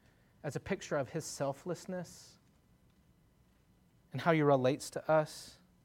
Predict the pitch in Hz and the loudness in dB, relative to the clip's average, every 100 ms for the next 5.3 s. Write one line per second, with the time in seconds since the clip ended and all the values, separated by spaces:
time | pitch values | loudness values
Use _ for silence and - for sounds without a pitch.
0 | _ _ _ _ - 165 190 - - 160 | _ _ _ _ -6 0 0 0 -4 -4
1 | - 190 156 139 151 156 113 110 120 - | -6 -4 -4 -4 -6 -6 -6 -6 -10 -16
2 | - _ - - - - 151 156 151 139 | -20 _ -20 -20 -20 0 4 6 4 2
3 | 139 147 143 131 131 143 123 110 107 113 | 0 0 -2 -2 -2 -4 -6 -8 -8 -8
4 | 117 123 117 - 123 127 123 120 123 - | -8 -8 -8 -10 -8 -6 -6 -6 -10 -12
5 | 95 92 | -16 -14